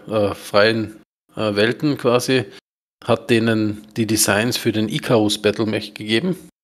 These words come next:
Und die Jasmin hat dann sofort quasi ein riesiges Industrieprogramm losgetreten, um, äh,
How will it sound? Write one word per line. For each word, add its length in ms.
Und 640
die 320
Jasmin 480
hat 160
dann 100
sofort 520
quasi 340
ein 140
riesiges 760
Industrieprogramm 960
losgetreten, 880
um, 380
äh, 300